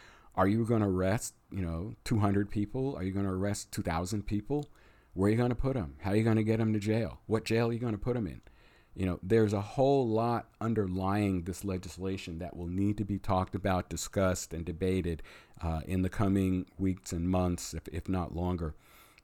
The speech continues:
And it's not certain if, you know, he's proposed it, the governor of Florida has proposed it, he may pull it back if the, you know, public response is so negative that he realizes it doesn't,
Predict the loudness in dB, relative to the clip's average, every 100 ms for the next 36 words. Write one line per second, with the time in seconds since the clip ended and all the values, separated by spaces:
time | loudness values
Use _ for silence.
0 | -4 2 4 4 2 2 2 0 -2 0
1 | 2 2 -2 -2 -2 -2 -4 -10 -8 -6
2 | -4 -6 -6 -2 0 -2 -6 -2 2 2
3 | 0 0 -2 -2 -2 0 2 0 0 0
4 | 2 2 -2 -4 -6 -8 -2 0 0 -2
5 | -4 -6 -8 -20 -20 -20 -8 2 4 6
6 | 4 4 2 2 2 2 2 0 0 2
7 | 0 -4 -4 2 4 4 0 -6 -8 -2
8 | 0 0 -2 -6 -10 -12 -10 -8 -2 -2
9 | 0 -2 -4 -8 -6 -4 -2 0 0 -2
10 | -4 -2 0 0 -2 -4 0 2 4 2
11 | 0 -2 -2 -4 -8 -20 -20 -12 -2 0
12 | 2 0 -2 -2 2 2 2 0 -4 -8
13 | -8 -10 -2 0 0 0 -4